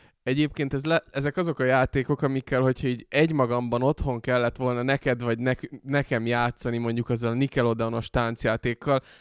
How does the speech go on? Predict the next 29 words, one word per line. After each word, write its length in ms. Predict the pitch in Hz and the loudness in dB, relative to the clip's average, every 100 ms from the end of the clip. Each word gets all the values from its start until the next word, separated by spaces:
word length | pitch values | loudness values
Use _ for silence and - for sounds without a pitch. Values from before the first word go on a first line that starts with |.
| _ | _
hát 120 | - | -6
én 80 | 147 | 2
öt 200 | 170 151 | 4 6
perc 240 | 135 127 | 4 4
után 220 | - 127 | -2 2
elbőgtem 720 | 131 131 127 123 123 - 131 | 6 6 6 4 4 4 2
volna 280 | 131 131 135 | 6 6 6
magam, 320 | 139 139 147 | 4 4 6
de 100 | 147 | 6
így 160 | 175 185 | 6 8
azért, 220 | 156 147 | 6 4
hogy 100 | 139 | 2
ketten 360 | 151 147 - 147 | 0 2 2 6
voltunk, 340 | 147 151 156 | 6 6 2
egy 120 | 151 | 0
kicsit 300 | - 170 143 | -2 -2 -2
azért 220 | 135 135 135 | -2 0 0
a 20 | |
vicces 440 | 139 - 123 120 | 0 0 0 0
végéről, 460 | 135 127 123 123 123 | 0 2 2 2 0
sőt, 300 | - 135 - | 0 -2 -2
ugye 160 | 127 | -4
nem 160 | 123 123 | -2 -4
csak 180 | - 117 | -6 -4
ketten 360 | 123 - 117 | -4 -4 -6
voltunk, 340 | 117 117 117 110 | -4 -4 -6 -6
hanem 200 | 117 113 | -8 -4
többen 340 | - 120 127 | -2 -2 -2
is, 140 | 131 | -4